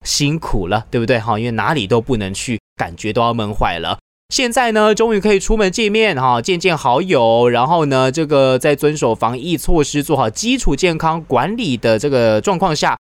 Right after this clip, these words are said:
啊，出门应该不会是一件大家很抗拒、很排斥或者是很害怕的事情了哈。因此呢，我和其他的 podcaster 们听到你们的心声啦，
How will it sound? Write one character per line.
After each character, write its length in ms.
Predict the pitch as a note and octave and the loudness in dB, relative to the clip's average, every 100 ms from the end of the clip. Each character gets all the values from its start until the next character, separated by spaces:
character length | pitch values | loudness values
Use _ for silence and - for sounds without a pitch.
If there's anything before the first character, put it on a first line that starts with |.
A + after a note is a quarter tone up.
| _ _ | _ _
啊， 200 | D3 C#3 | -2 -2
出 320 | C#3 - C#4+ | -2 0 0
门 320 | D4 D3 D3 | 2 0 0
应 140 | D3 G3 | -2 -2
该 140 | F#3+ | -2
不 120 | F3+ | 0
会 160 | D#3+ F#3 | 0 0
是 240 | D#3 - | 0 -2
一 120 | F3 C#3 | -2 -2
件 280 | F3 D#3 B2 | 0 0 -2
大 140 | F3 | -4
家 120 | E3 D#3+ | -2 -2
很 180 | D3+ G#2 | -4 -4
抗 240 | - D3+ | -4 -2
拒、 180 | - D3+ | -2 -2
很 160 | B2 | -2
排 240 | G2+ - A2 | -4 -4 -2
斥 340 | - - F#3+ | -2 -2 0
或 160 | D#3 F3 | 0 0
者 160 | C3+ | -2
是 460 | B2+ - F3 D3 B2+ | -2 -2 -4 -2 -4
很 240 | A2+ A#2 | -4 -6
害 340 | G2 - G3+ E3 | -8 -8 -6 -2
怕 320 | - F3 B2+ | 0 0 0
的 120 | A2+ | -2
事 200 | G#2+ C#3 | -4 -4
情 280 | A2 - F2+ | -4 -4 -4
了 100 | F2+ | -4
哈。 220 | A2 A#2 - | -2 -2 -4
因 220 | - C#4 D4+ | -4 -2 -2
此 220 | - F3 | 0 2
呢， 160 | F3 | 2
我 120 | F#3 D#3 | 2 2
和 180 | A3 | 0
其 140 | A3+ F#3+ | 0 0
他 140 | G#3 | 2
的 100 | F#3+ | 0
podcaster 640 | - A3+ A#3 A#3+ A#3 - D#3+ | 0 0 2 0 0 0 0
们 240 | D3+ C3 | 0 -2
听 360 | - F3 G3+ G3+ | -2 0 0 2
到 320 | G#3 D3+ A#2 | 2 2 0
你 240 | A2+ G#2+ | -4 -4
们 120 | G2 | -2
的 80 | A#2+ | 0
心 220 | C3 D3+ | 0 0
声 220 | D3+ D#3+ D#3+ | 0 0 0
啦， 160 | A#2+ | 0